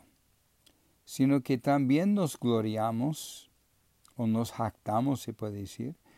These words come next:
"en las tribulaciones, sabiendo que la tribulación produce perseverancia". Si uno se queda en la cama todo el día, esto no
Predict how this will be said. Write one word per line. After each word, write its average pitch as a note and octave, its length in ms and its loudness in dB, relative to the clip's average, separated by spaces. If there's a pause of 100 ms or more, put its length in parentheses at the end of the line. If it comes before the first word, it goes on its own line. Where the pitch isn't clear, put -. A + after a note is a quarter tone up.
(360)
"en A#2+ 220 2
las A#2+ 240 0
tribulaciones, D3+ 1400 2 (1200)
sabiendo D#3+ 760 4
que B2+ 200 0
la A#2+ 160 2
tribulación D3+ 1200 0 (880)
produce C3 800 4 (500)
perseverancia". B2 1600 0 (2250)
Si - 240 -4
uno E3+ 480 0
se C#3 240 -2
queda E3 480 2
en C3 320 2
la B2 140 0
cama G3+ 400 0
todo D3+ 320 -2
el C#3 120 0
día, D#3+ 340 2
esto D3 280 -4
no F3+ 260 -4